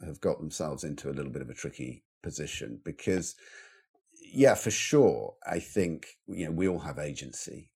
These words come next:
in this sort of climate crisis that we're facing. And, you know, I think that where we have agency to push towards faster decarbonisation, I mean, I, I personally think it's great if everybody does that.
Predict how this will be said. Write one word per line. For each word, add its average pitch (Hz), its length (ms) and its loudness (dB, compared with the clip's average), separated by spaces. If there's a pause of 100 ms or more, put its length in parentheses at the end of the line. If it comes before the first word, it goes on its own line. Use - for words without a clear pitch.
in 67 200 -10
this 67 160 -10
sort - 200 -8
of - 120 -12
climate 76 300 -4
crisis - 600 -8 (180)
that - 160 -6
we're 65 120 -10
facing. 65 600 -10 (120)
And, 73 440 -10 (260)
you 80 160 -2
know, 71 160 -4
I 78 80 -4
think - 320 -2
that - 140 -4 (100)
where 82 380 0
we 78 260 -2 (100)
have 78 360 -8 (340)
agency 90 600 -2
to 65 80 -6
push - 500 -2 (260)
towards 82 720 -2
faster 90 400 -2
decarbonisation, 78 1200 -4 (120)
I 65 80 -12
mean, 67 140 -10
I, 69 80 -12 (440)
I 98 60 0
personally 90 380 -2
think - 220 -6
it's - 120 -8
great 71 280 -4
if 60 100 -12
everybody 64 640 -10
does - 240 -4
that. - 220 -12